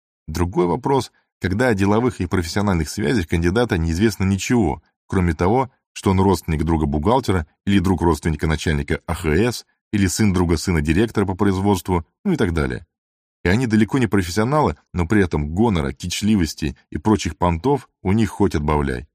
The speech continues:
Почему-то человек, имеющий покровителя в компании, очень часто начинает борзеть и пользоваться этим – опаздывает на работу, обедает по полтора часа, не выкладывается при выполнении задач,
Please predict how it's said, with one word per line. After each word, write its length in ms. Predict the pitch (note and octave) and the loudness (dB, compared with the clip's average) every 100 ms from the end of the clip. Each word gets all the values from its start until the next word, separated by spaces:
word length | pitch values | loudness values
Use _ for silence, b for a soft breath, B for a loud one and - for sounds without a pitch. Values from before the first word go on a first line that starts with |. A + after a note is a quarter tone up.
| _ _ _ _ _ _ _ | _ _ _ _ _ _ _
Почему-то 480 | E2+ - D3 C3 F#2 | -8 -4 -4 -4 -4
человек, 380 | F#2+ A2+ A2 | 0 0 0
имеющий 340 | G2 G#2+ E2+ E2 | 0 0 0 -4
покровителя 480 | D#2 G#2 G#2 E2 D#2 | -4 0 0 0 -4
в 60 | |
компании, 520 | - F#2+ D3+ D#3+ G2 - _ _ | -2 -2 -2 -2 -2 -6 _ _
очень 240 | B2 A#2+ G2+ | -6 -4 -2
часто 320 | C#3+ C3+ G#2+ | -2 -2 -2
начинает 360 | F#2 A2+ A#2 | -4 0 0
борзеть 640 | E2 D2+ A2+ A2+ F2+ C#2+ - | 0 0 0 -2 -2 -4 -6
и 100 | - | -8
пользоваться 580 | - A#2 D#2+ D2+ - | 0 0 2 -2 -2
этим – 300 | D2 C2+ B1+ - _ _ - | -2 -2 -8 -14 _ _ -12
опаздывает 480 | D2 D3 F#2+ D2+ | -2 -2 0 -2
на 100 | D2+ | 0
работу, 560 | D2 C2+ D2+ G#2 F2 D#2 _ _ | 0 0 0 0 0 -4 _ _
обедает 460 | - G2 F2+ G2 F2 | -6 0 2 2 0
по 80 | F2+ | 0
полтора 340 | F2+ E2 F2 | -2 0 -2
часа, 420 | E2 F2+ - E2 - _ _ | -2 -4 -4 -4 -6 _ _
не 120 | G2+ | 0
выкладывается 520 | G#2 G2+ C3+ G2+ E2 E2 | 0 2 4 4 2 0
при 120 | F2+ | 0
выполнении 480 | E2+ F#2 G2 F#2 D2 | 0 0 2 0 0
задач, 500 | D#2 D2+ G2 F#2+ | 0 0 0 0